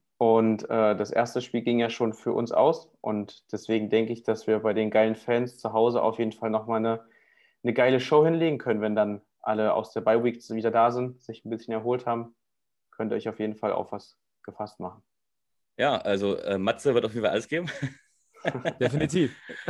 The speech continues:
Speaker 2: Ja, und ich, äh, werde höchstwahrscheinlich auch da sein. Ähm, ja, Dankeschön.
Speaker 3: Danke.
Speaker 1: Gerne.
Speaker 2: So, J D ist raus. Ähm, versehentlich habe ich jetzt den Matze auch noch mit rausgekickt, aber ist gar nicht schlimm, weil ich habe mir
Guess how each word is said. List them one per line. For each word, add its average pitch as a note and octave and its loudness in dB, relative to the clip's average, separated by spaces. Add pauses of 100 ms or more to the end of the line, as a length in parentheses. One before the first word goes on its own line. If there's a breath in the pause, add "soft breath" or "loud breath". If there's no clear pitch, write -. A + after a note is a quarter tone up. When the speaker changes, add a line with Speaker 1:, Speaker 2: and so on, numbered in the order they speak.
Speaker 2:
Ja, C#3 4
und C#3+ 4
ich, C3+ -2
äh, C3 6
werde B2+ 4 (300)
höchstwahrscheinlich C3 0
auch A#2+ -2
da C3 0
sein. C3+ -6 (460 soft breath)
Ähm, A2+ 0 (260)
ja, D3 -6
Dankeschön. A2+ -2 (880)
Speaker 3:
Danke. G#2+ -6
Speaker 1:
Gerne. - -8 (1600)
Speaker 2:
So, G#2+ 2
J A2 2
D C#3 4
ist C3 2
raus. E3+ 2 (240)
Ähm, C3 2 (200)
versehentlich C3+ -4
habe C#3+ 0
ich D3+ -6
jetzt D3 -12
den A2 -8
Matze D#3+ -4
auch F#3 -2
noch C#3 -2
mit A2 -8
rausgekickt, - -8
aber A2+ 2
ist A2+ -2
gar A2+ 0
nicht A2+ -6
schlimm, D#3+ -4
weil G#2 0
ich G#2+ -10
habe A#2+ -4
mir A2+ 0